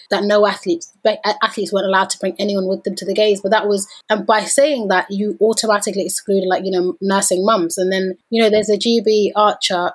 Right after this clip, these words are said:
who has spent the last six months, like, you know, freezing her breast milk. And she's got, like, a f-, freezer full of breast milk in preparation for her leaving her daughter. And the I O C have decided last week that, "Oh, no, you can bring your daughter with you." But it's like, like, the games start a week, two weeks from now, like,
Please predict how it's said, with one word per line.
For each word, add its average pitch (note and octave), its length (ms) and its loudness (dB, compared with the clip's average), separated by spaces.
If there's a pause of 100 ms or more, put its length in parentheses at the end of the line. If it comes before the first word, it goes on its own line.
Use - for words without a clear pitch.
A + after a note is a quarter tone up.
(120)
who F#3+ 380 -2 (220)
has G#3+ 100 -4
spent A3+ 180 0
the G#3+ 80 2
last A3 560 2 (280)
six - 440 0
months, A3+ 280 0
like, F#3+ 220 0
you G#3 80 -2
know, F#3+ 260 2
freezing G#3 500 0
her F#3+ 80 0
breast F#3+ 300 0
milk. F3+ 320 -2 (300)
And G3 140 -2
she's G#3 160 0
got, G3 140 2
like, G#3+ 120 -2
a G#3 40 -6
f-, - 140 -12 (120)
freezer A#3 300 2
full A3 160 0
of F#3+ 100 0
breast G#3 300 0
milk F3+ 260 0
in A3 80 -8
preparation G#3 480 0
for G3 80 -8
her G#3 100 2
leaving G3+ 260 0
her F#3+ 100 0
daughter. G#3 440 0
And G#3 120 -4
the G#3+ 40 2
I G#3+ 180 4
O G3 40 2
C G#3 220 -2
have F#3+ 100 -6
decided F#3+ 480 -2 (140)
last A3 280 2
week C4 140 -2
that, A3 100 0
"Oh, C4 120 2
no, C4+ 100 0
you B3+ 160 2
can B3 120 -8
bring C4 140 0
your A#3+ 120 0
daughter B3+ 280 0
with G3 220 -4
you." F3+ 180 -2
But - 140 -6
it's - 80 -8
like, A3+ 180 0 (120)
like, G#3 160 -2
the A3+ 80 -6
games C4 300 2
start A#3 300 0 (300)
a A3+ 40 -4
week, A#3 400 -4
two C4+ 200 2
weeks G3+ 180 -2
from A3+ 120 -8
now, A#3 180 0
like, F#3+ 260 -4